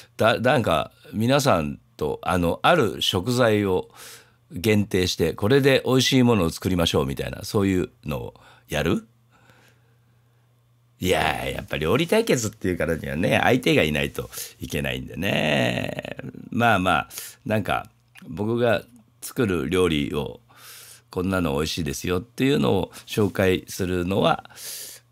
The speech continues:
ありかなとかも思ったりとかもしますがね。まあでもバーベキューはちょっと、すいません。ごめんなさい。です。はい。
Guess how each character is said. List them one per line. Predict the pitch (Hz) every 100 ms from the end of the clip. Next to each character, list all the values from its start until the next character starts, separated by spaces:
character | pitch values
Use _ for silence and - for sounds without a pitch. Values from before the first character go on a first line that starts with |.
| _ -
あ | 78
り | 71 -
か | 62
な | 73 80 123 139 143
と | - 85 65 -
か | 67 64
も | 57 50
思 | 82 87
っ | 85
た | - 65
り | -
と | 58
か | 60
も | 58
し | -
ま | 82
す | 92 69
が | -
ね。 | 65 98 147 160 131
ま | 147
あ | 127
で | 117
も |
バ | 90 131
ー | 180
ベ | 190
キ | 160
ュ |
ー |
は | 120
ち | 117
ょ |
っ | -
と、 | 87 -
す | - 101
い |
ま | 92
せ | 110 98
ん。 | - _ _ - 90
ご | 80
め | 87
ん |
な | 85
さ | 92 82
い。 | 67 _ _ _
で | 82 85
す。 | - - - - _ _ _ _ _ _ _ _ _ _ _ _ - -
は | 78
い。 | 110